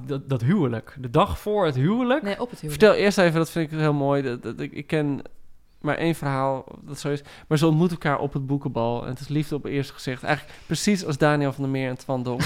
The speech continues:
Speaker 2: Oh ja,
Speaker 3: <laughs> Echt precies, ja.
Speaker 2: Nou, en net zoals bij Twan en Daniel,
Speaker 3: Och.
Speaker 2: ehm, slaat Kampert op de dag van hun huwelijk met een asbak tijdens een ruzie de voortanden van Frit-, Frederike eruit.
Speaker 3: Ja.
Speaker 2: En nu, wat ik echt een leuk detail vond, jongens,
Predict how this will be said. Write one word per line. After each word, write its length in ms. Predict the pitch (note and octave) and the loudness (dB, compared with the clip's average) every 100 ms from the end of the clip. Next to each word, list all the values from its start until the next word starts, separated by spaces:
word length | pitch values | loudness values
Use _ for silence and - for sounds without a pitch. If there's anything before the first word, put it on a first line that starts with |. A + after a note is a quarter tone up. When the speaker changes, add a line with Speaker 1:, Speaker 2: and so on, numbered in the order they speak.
| - | 2
Speaker 2:
Oh 140 | A3+ F4+ | 4 10
ja, 540 | G#4+ A#4 A4+ A#4+ G#4 | 12 12 12 12 10
Speaker 3:
<laughs> 0 | |
Echt 200 | A3 F4+ | 10 8
precies, 520 | A#4 A4+ B4 - G#3 F#3+ | 8 8 8 8 6 6
ja. 300 | F#3 E3 C#3+ - - | 4 4 4 0 -4
Speaker 2:
Nou, 180 | B3+ B3 | 4 6
en 100 | A3+ | 8
net 160 | C4 D4+ | 4 2
zoals 340 | - - A3+ | 0 0 0
bij 100 | A3+ | 0
Twan 400 | G#3+ A#3 A#3 A3 | 0 2 2 2
en 160 | - G#3 | -2 2
Daniel, 440 | G#3 B3 A#3 F#3 F3+ F#3+ | 6 6 6 4 4 4
Speaker 3:
Och. 100 | - | 4
Speaker 2:
ehm, 240 | F#3+ F#3+ G3 - - | 4 6 4 0 -6
slaat 360 | - A#3 A3 | 2 4 4
Kampert 400 | - B3+ C#4+ A#3 | 2 2 2 0
op 120 | D#3+ | 0
de 140 | - F#3 | -2 0
dag 200 | C4 - | 0 -2
van 180 | - D4+ | 0 0
hun 160 | B3+ A#3 | 2 2
huwelijk 520 | A3 B3+ A#3 G3+ - - - | 4 4 4 2 2 -4 -6
met 140 | G3+ A3+ | 0 0
een 120 | G3+ | 0
asbak 520 | - C4+ - G3+ G3+ | 0 -2 4 4 4
tijdens 360 | - A3 G#3+ G#3 | 2 0 0 -4
een 100 | G#3 | -4
ruzie 260 | G#3 - | -4 -4
de 80 | G3+ | -6
voortanden 640 | - C4 B3 B3 F#3+ F#3 | -6 -2 -2 0 -2 -2
van 180 | F#3 G#3+ | -4 -8
Frit-, 340 | G3+ B3 A#3+ - | -4 -4 -4 -6
Frederike 580 | - A3 G#3 B3 B3+ G3 | -4 -2 0 0 -2 -4
eruit. 460 | - - D3 D#3+ - | -2 2 2 2 -6
Speaker 3:
Ja. 240 | - - | -18 -8
Speaker 2:
En 120 | - | -2
nu, 80 | G#3+ - | -2 -2
wat 200 | F#3 G#3+ | -4 -4
ik 60 | |
echt 180 | - G#3+ | -4 -6
een 120 | G3+ F3+ | -6 -4
leuk 320 | F#3+ G3 G#3 | 0 0 0
detail 380 | F3+ - G3+ A3+ | -4 -2 -2 -2
vond, 240 | - G3+ | -4 -2
jongens, 300 | A3+ G#3+ C#4 | 0 0 -2